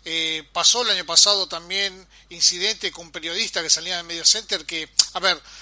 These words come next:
para que la gente sepa un poquito más, ¿no? Eh, Media Center está abierto hasta las diez, diez y media de la noche en cada circuito horario local. Y son los últimos que se van realmente, porque hay mucha gente que se queda trabajando, escribiendo para su sitio web,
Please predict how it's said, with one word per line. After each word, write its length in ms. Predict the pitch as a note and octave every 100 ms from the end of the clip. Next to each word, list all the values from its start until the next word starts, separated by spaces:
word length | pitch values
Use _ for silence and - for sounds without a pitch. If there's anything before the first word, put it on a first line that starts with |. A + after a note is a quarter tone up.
| - -
para 160 | E3+
que 100 | E3
la 80 | F#3
gente 320 | F#3 F3+ G3+
sepa 240 | F3 G3 F#3
un 80 | E3+
poquito 300 | E3 F#3 F#3
más, 200 | E3+ D3+
¿no? 260 | F3+ A#3
Eh, 160 | F#3 D#3+
Media 200 | F3 G3+
Center 280 | C4+ B3+ A3+
está 160 | -
abierto 260 | G3+ A3+ A3
hasta 160 | - F#3+
las 160 | F3
diez, 340 | G#3+ C4 B3+ F3
diez 240 | G3+ G3+
y 60 | G3
media 220 | G3+ G3
de 60 |
la 60 | F#3+
noche 360 | G#3 A#3 A#3+ G#3
en 80 |
cada 180 | G3+ F#3+
circuito 420 | F#3 F3 A#3 A3+
horario 280 | G3 F3+ F3
local. 300 | E3+ D#3+ C#3 - - - - - -
Y 60 |
son 160 | E3+ B3
los 160 | A3+ C#4+
últimos 300 | A#3+ A#3 G#3
que 80 |
se 100 | F#3+
van 260 | B3 A3 D#3+
realmente, 440 | E3 E3 G3 B3+
porque 220 | G#3 E3 F3+
hay 60 |
mucha 220 | G#3 -
gente 220 | G3 A#3+ F#3
que 80 |
se 120 | F3+ F3+
queda 140 | G3
trabajando, 680 | F#3+ F#3 - A#3 A3+ A3 G#3+
escribiendo 640 | F3+ - E3+ G3 G3+ G3
para 120 | F3+ D#3
su 140 | -
sitio 300 | - D#3 F3
web, 340 | E3 G#3+ A3